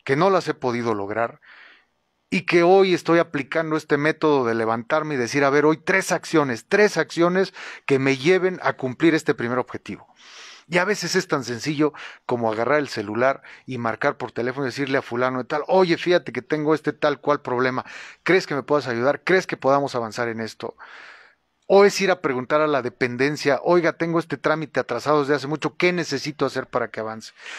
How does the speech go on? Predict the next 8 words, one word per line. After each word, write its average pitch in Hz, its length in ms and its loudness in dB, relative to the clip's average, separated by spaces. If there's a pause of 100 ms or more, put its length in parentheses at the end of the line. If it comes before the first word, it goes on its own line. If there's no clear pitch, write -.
(160)
Y 156 100 -6
con 185 240 4
esa 214 300 0
primera 143 320 0
acción 165 340 -2 (380)
ya 202 200 0
puso 143 240 -2
usted 143 360 0